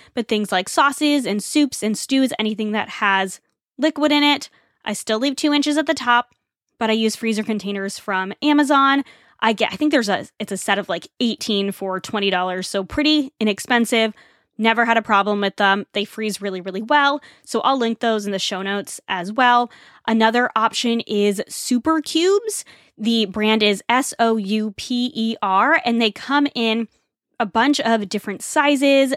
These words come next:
They are silicone freezer-specific containers, so you can freeze liquids, you can freeze all different types of foods. You can freeze casseroles, macaroni and cheese,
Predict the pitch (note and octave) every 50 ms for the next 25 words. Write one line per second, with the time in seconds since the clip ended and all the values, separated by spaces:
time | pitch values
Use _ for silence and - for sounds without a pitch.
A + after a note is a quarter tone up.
0 | - - G#3 A3 G#3+ G#3 - G#3 G#3 G#3 G3 - - - - E4 E4+ E4+ D#4 -
1 | - D4+ D4 C#4+ C#4+ C#4+ C#4+ C#4+ C#4 - _ _ _ _ _ _ - C4+ C4+ C#4
2 | C#4 B3+ C#4 C4+ C4+ C4+ - - - - - - A#3 A3 - - A#3+ A3 - -
3 | A3+ A3 A3 - - - - A3+ A3 - - - A3 G#3+ A3 B3 D4+ F4 G4 G4+
4 | - - - A#3 A#3+ B3 - - A3+ A3 - - - - C#4+ D4 D4+ D4+ D4+ C#4+
5 | - - - - _ _ _ _ _ - C4+ E4 D#4+ - D#4 D#4+ D#4+ D#4 D4+ C4
6 | - - A3+ - A#3 A3 G#3+ - - A#3 A3+ A3 G#3 - - _ _ _ _ _
7 | _ _ _ _ _ A#3 C4 D#4+ E4+ E4 B3+ B3 B3+ - C4 A#3+ - - - A#3
8 | G#3+ G3 - A3 F#3+ - A3+ A3 F#3+ - F#3+ F#3+ - - G3 F#3+ - - - D4+
9 | C#4+ - - D4 D4 C#4+ C#4+ D4 C4+ C4 B3+ - D#4 D4 D#4 D4+ C#4+ C#4+ C#4+ C#4+
10 | C4 - C#4+ C#4+ B3+